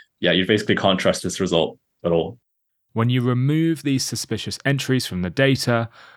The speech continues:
Speaker 2: the supposed result disappears. Without these twenty entries, it certainly doesn't look like those who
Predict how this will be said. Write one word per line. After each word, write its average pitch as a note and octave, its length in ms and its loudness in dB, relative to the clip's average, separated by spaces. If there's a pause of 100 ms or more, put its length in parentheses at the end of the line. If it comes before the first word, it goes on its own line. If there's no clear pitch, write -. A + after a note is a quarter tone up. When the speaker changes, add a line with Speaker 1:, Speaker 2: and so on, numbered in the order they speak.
(240)
Speaker 2:
the G2+ 220 2
supposed A2+ 720 0
result F2+ 640 -4 (200)
disappears. - 680 -4 (100)
Without C#3+ 380 2
these B2+ 240 2
twenty - 380 -2
entries, C#3 500 2 (300)
it - 120 -4
certainly A#2 600 0
doesn't G#2+ 280 0
look G#2 140 -2
like G2+ 160 -2
those G2 220 0
who G#2 160 0